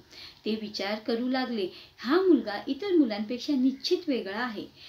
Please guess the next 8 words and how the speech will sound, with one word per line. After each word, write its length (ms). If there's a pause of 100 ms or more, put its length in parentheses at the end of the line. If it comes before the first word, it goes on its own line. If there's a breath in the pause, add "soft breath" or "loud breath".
(160 loud breath)
या 140
मुलाला 420
आपुलकी 640
आणि 260
मार्गदर्शनाची 920 (160)
खरी 200
गरज 400
आहे." 260